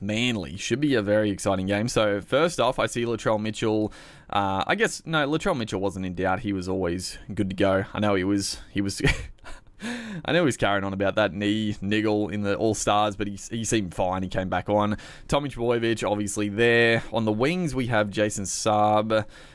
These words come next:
Jackson Paulo, who I, who I did, uh, think would get the spot. Uh, Jackson Paulo's an interesting one. I think he is pretty expensive. Uh, I might have another look at him, 'cause, I mean,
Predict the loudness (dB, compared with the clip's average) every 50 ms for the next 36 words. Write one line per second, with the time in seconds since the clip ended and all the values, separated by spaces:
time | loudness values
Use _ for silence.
0 | -20 -6 -2 -2 -2 -2 -2 -6 -6 -4 0 2 4 4 4 6 6 6 4 4
1 | 2 -2 -4 -2 0 2 4 4 2 2 0 0 0 0 0 0 -2 -2 -2 0
2 | 0 0 0 0 -2 -8 -20 -20 -10 _ -2 0 2 2 2 0 -2 -4 -6 -6
3 | -6 -4 -4 -4 -4 -2 -2 -2 -2 -2 -2 -6 -8 -8 -8 -6 -4 0 0 0
4 | 0 0 -4 -12 -14 -16 -20 -20 -20 -20 -20 -10 -4 -2 0 2 2 2 4 4
5 | 4 2 2 2 0 -2 -2 -2 -6 -4 0 2 2 4 4 2 2 0 -2 -4
6 | -4 -4 -6 -8 -4 -4 -4 -2 0 0 0 0 0 0 0 -2 -4 -8 -8 -8
7 | -8 -8 -8 -8 -6 -4 -2 0 0 2 2 2 2 2 0 -2 -2 -4 -4 _
8 | 0 0 0 0 -2 -2 -2 0 0 0 2 2 0 0 -2 -4 -8 -12 -16 -18
9 | -20 -20 -20 -20 -20 -20 -20 -20 -20 -6 -2 0 2 2 2 2 2 0 -2 -2
10 | -4 -6 -6 -6 -6 -4 -2 0 0 2 2 2 2 2 0 -2 -2 -2 -4 -4
11 | -4 -6 -4 -2 0 0 0 0 -2 -2